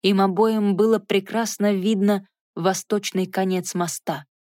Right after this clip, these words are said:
Там теперь было почти пусто. Бой перекинулся к западной части и на середину.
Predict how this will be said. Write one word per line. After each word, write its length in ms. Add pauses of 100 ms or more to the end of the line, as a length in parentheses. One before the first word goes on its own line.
(1120)
Там 260
теперь 360
было 280
почти 400
пусто. 580 (600)
Бой 300
перекинулся 760
к 80
западной 540
части 440
и 260
на 140
середину. 680